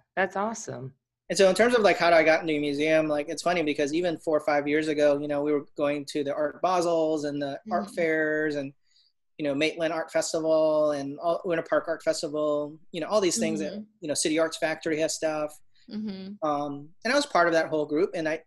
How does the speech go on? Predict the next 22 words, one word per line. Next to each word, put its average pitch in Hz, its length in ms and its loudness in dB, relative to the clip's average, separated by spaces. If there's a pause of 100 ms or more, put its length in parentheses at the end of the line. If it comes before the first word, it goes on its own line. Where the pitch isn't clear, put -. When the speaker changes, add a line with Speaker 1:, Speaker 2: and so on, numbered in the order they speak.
Speaker 2:
and 170 140 -6
I 160 60 0
never 202 600 0
exhibited. 156 520 -4
I, 147 400 -6
I 156 40 -6
never 156 260 -2
had 160 180 -2
a 151 40 -6
show. 175 480 0
I 147 40 -2
never 160 280 -2
had 160 200 2
a 147 200 -2
solo 170 320 -2
show. 165 380 0
I 151 40 -2
never 151 160 -4
had 156 100 -4
a 131 40 -4
group 156 240 -4
show. 160 240 0